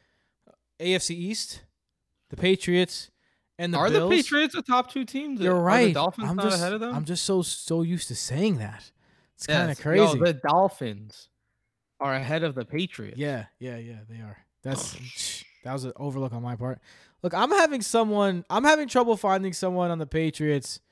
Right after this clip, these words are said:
Speaker 1: that I would play. Um, maybe James White.
Speaker 2: Dude, this is fucking Jets treatment, except the Jets finally have players who can play. The Patriots don't.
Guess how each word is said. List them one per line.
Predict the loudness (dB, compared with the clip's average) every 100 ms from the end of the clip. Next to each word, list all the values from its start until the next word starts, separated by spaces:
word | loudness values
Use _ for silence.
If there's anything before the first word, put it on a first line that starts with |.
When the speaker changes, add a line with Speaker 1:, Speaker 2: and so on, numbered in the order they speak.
| _ _ _ _ _ 0
Speaker 1:
that | 2
I | 4 4
would | 2 0
play. | -4 -8 -8 -10 -14 _ _
Um, | -2 0 2 0 -6 -14 _ _ _ _
maybe | -2 2 4 4
James | 0 -2
White. | -4 -10 -14 _ _ _ _ _ _ _ _ _ _ -10
Speaker 2:
Dude, | -8 -4
this | -4 -2
is | -2 -2 -4 _ _ _
fucking | -4 -2 -2 -4 -4 -10 -6
Jets | -2 -2 -4
treatment, | -6 -6 -6 -12 -14
except | -16 -6 -6 -4
the |
Jets | -4 -2 -4
finally | -4 -4 -2 -4
have | -4
players | -4 -4 -6
who |
can | -8 -8
play. | -4 -4
The | -4
Patriots | -8 -12 -8 -6 -8 -6
don't. | -4 -4 -4